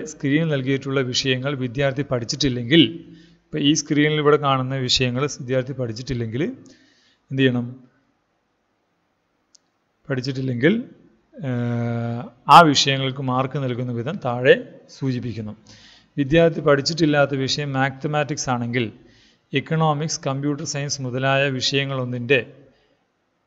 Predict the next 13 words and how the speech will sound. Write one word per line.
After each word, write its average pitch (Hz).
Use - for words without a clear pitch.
അല്ലെങ്കിൽ 139
രണ്ട് 151
വിഷയങ്ങളുമുണ്ടെങ്കിൽ 143
അതിൻ്റെ 135
ആവറേജ് 151
മാർക്ക് 123
മാത്തമാറ്റിക്സ് 131
മാർക്കായി 117
പരിഗണിക്കണം. 113
അതായത് 123
ഇതിൽ 160
മാത്തമാറ്റിക്സ് 156
പഠിച്ചിട്ടില്ലെങ്കിൽ 131